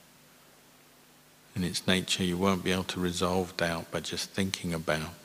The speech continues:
the thing you're doubting. The way you can resolve doubt is know doubt as doubt. Recognize it, put it in its place,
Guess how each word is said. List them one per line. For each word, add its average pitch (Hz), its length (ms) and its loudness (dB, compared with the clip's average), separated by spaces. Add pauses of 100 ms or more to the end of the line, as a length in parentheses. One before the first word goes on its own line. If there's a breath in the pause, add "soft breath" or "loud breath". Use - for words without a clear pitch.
the 95 80 -4
thing 85 260 -6
you're 80 120 -4
doubting. 82 540 -6 (2500)
The 101 100 -2
way 92 160 4
you 90 120 2
can 98 180 -2
resolve 98 420 4
doubt 82 280 0
is 87 160 -6
know 90 280 2
doubt 80 420 -4
as 85 260 -6
doubt. - 560 -8 (520)
Recognize 85 720 0
it, - 320 -8 (880 loud breath)
put - 160 0
it 90 140 2
in 87 120 0
its 82 180 -4
place, - 720 -4